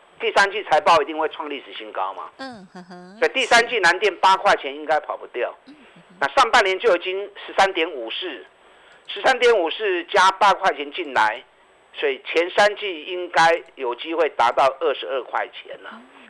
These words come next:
Speaker 1: 前三季有机会达到二十二块钱，去年全年十六块钱而已啊。
Speaker 2: 嗯，哼哼。
Speaker 1: 对，去年全年十六块钱，那今年前三季就二十二块钱，那第四季加总起来，我估计南电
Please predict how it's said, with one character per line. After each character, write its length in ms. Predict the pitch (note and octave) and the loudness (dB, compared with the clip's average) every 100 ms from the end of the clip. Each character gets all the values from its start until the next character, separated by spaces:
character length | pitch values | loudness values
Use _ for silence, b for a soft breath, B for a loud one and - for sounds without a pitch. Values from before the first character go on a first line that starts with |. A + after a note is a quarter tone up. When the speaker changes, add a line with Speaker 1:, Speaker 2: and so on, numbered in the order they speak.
| - | -6
Speaker 1:
前 240 | - G3 | 0 0
三 220 | G#3+ C4 B3+ | 4 4 4
季 180 | C4 | -2
有 160 | F#3+ D#3+ | 2 2
机 180 | E3 A3 | 2 0
会 160 | G#3+ G3+ | 2 4
达 180 | G3+ E3+ | 4 4
到 160 | G#3 | 6
二 260 | F#3+ G3 F3+ | 4 2 0
十 120 | - | 0
二 160 | F3+ E3+ | 0 0
块 240 | - D#3 | 2 2
钱， 360 | B2+ - G#2+ A2+ b b _ | 0 -6 -10 -12 b b _
去 200 | - B3 | -10 -6
年 200 | F3+ E3+ | -6 -6
全 280 | - D#3+ E3 | -6 -6 -4
年 320 | E3 D#3 E3+ - _ _ _ _ - | -4 -4 -6 -16 _ _ _ _ -14
十 140 | - | -4
六 160 | E3+ F3 | 0 2
块 180 | D#3+ | 2
钱 220 | C3+ A#2 G#2+ | 0 -2 -8
而 100 | G#2+ | -8
已 140 | G2 | -10
啊。 200 | F2 - - _ | -12 -14 -18 _
Speaker 2:
嗯， 80 | - | -20
哼 60 | - | -20
哼。 120 | - F3 - | -20 -16 -8
Speaker 1:
对， 200 | - G#2+ | -6 -6
去 180 | - | -6
年 140 | A#3+ G#3+ | -2 -2
全 160 | G#3 | -2
年 140 | G3+ G3+ | -2 -4
十 120 | G3 | -2
六 180 | G#3 A3 | 0 2
块 200 | G3+ F#3 | 2 2
钱， 340 | - C#3+ C#3 - b b | 0 -4 -4 -8 b b
那 100 | - | -8
今 140 | D#4 A#3+ | -6 -4
年 140 | G#3 | -4
前 160 | F#3+ F#3 | -2 0
三 180 | F#3 G3 | 2 0
季 140 | G3 | -2
就 100 | F3 | 0
二 160 | F#3 F#3 | 2 2
十 80 | D3+ | 2
二 120 | D#3+ | 0
块 200 | D#3+ E3 B2+ | 2 2 0
钱， 260 | - G2+ G#2+ B B B B - | -6 -12 -14 B B B B -4
那 100 | C3+ | -4
第 200 | - A#3+ | -2 -4
四 160 | - A3 | -4 -8
季 160 | A#3 | -4
加 180 | - G3+ | 4 4
总 220 | G3+ F#3 | 4 -2
起 160 | - C3 | -4 0
来， 260 | A2+ A#2 - b - | 2 0 -2 b -10
我 100 | C3+ | -8
估 220 | - G#3 | -2 -2
计 140 | G#3 | -2
南 240 | F3 D3 E3 | 0 0 0
电 320 | F#3+ E3 G#2+ | -2 -2 -2